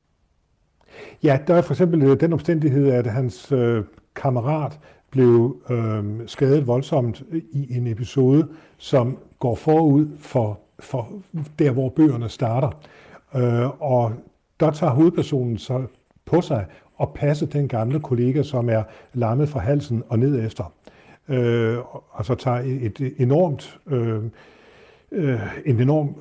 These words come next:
øh, forp-, øh, forpligtelse på sig. Øh, og det er der, hvor privatlivet, om man så må sige, over, øh, mere e-, end overlapper med det, med det offentlige liv.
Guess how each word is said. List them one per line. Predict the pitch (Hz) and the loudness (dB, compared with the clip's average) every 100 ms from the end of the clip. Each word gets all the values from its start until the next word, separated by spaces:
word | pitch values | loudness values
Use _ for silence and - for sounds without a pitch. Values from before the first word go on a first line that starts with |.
| - | -4
øh, | 131 110 107 | 0 0 -2
forp-, | - - - 185 - 151 - - - | -6 -6 -4 -4 -6 -8 -8 -20 -12
øh, | 170 113 | -4 -4
forpligtelse | 98 - 110 185 190 190 - 104 | -4 -6 -2 -2 -2 -4 -6 -8
på | 123 117 | -2 -2
sig. | 127 95 90 _ - | -2 -4 -6 _ -12
Øh, | 143 110 101 95 - _ - - | -6 -6 -6 -8 -14 _ -20 -12
og | - 160 - - _ - _ - | -4 -4 -4 -12 _ -20 _ -2
det | 180 170 | 0 0
er | 147 127 - - 170 | 0 -2 -4 -4 0
der, | 160 | 2
hvor | 147 131 - _ _ - - | 2 2 -4 _ _ -20 -4
privatlivet, | 135 156 139 135 127 | 0 2 2 0 0
om | 113 | -2
man | 120 | -6
så | - 151 | -4 -4
må | 131 | -4
sige, | - 139 143 156 | -2 0 2 2
over, | 120 135 156 - - _ - | 0 0 0 -8 -20 _ -6
øh, | 135 127 | -4 0
mere | 131 170 170 | 4 4 4
e-, | 135 143 | -2 -4
end | 110 | -4
overlapper | 123 123 160 135 104 95 - 139 | -2 -2 0 0 -2 -4 -8 0
med | 120 | 0
det, | 131 110 - | 2 -2 -2
med | 127 | -2
det | 127 | -2
offentlige | 110 131 185 123 117 | -2 -4 -2 -2 0
liv. | 110 110 | -2 -2